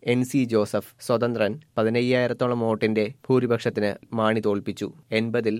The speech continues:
എം എം ജേക്കബ് വീണ്ടും എതിരാളിയായി. അന്ന് നാലായിരത്തോളമായിരുന്നു ഭൂരിപക്ഷം.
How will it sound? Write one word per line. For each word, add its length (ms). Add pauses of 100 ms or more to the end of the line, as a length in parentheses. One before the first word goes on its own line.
(420)
എം 260
എം 180
ജേക്കബ് 540
വീണ്ടും 400
എതിരാളിയായി. 580 (580)
അന്ന് 300 (340)
നാലായിരത്തോളമായിരുന്നു 1000
ഭൂരിപക്ഷം. 520